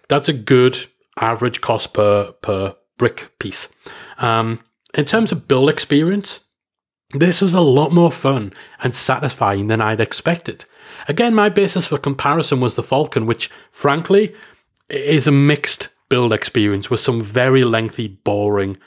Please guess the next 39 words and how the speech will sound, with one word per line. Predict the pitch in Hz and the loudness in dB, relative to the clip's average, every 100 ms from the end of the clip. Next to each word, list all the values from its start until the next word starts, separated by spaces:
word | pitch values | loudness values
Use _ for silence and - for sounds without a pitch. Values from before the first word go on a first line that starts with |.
| - | -14
and | 107 - | -10 -6
frustrating | 107 - 117 104 98 | -4 -4 -2 -2 -4
spells. | 95 - 117 95 98 - - - | -8 -2 -2 -2 -8 -14 -20 -10
So | - | 0
I | 151 | 0
was | 170 | 2
a | 165 | 4
little | 151 147 147 | 4 2 2
bit | 151 135 | 2 4
worried | 127 147 139 | 4 4 4
it | 135 | 2
would | 135 123 | 0 0
be | 123 | 0
the | 117 | 0
same | 107 - 127 120 101 110 - - _ _ | -4 -2 0 0 -2 -8 -12 -20 _ _
with | 127 - | -4 -2
the | 104 | 0
Razor | 120 160 131 | 2 2 -2
Crest, | - 107 87 - - - | -6 -6 -8 -14 -18 -12
but | - - | -12 -8
thankfully, | - 185 220 - 117 107 - - _ - | -2 0 0 0 0 -2 -6 -18 _ 0
Razor | 127 202 185 | 2 4 2
Crest | 151 131 - | -2 -4 -4
is | 143 | -2
a | 127 | 0
lot | 120 117 127 151 - | 0 2 2 2 2
more | 139 139 127 | 2 2 2
varied | 120 120 117 107 | 0 0 0 -2
than | 107 | -6
the | |
Falcon. | 107 110 104 - 90 - - - | -4 -4 -4 -6 -14 -16 -18 -6
And | 156 | -2
because | - 220 | 0 0
the | - | 2
ship | 214 - 151 151 | 2 2 0 2
has | 147 139 | -2 0
some | 135 | -4
quirky | - 127 123 123 120 | -4 -2 -2 -2 -4
angles | 107 110 123 143 | -2 0 0 0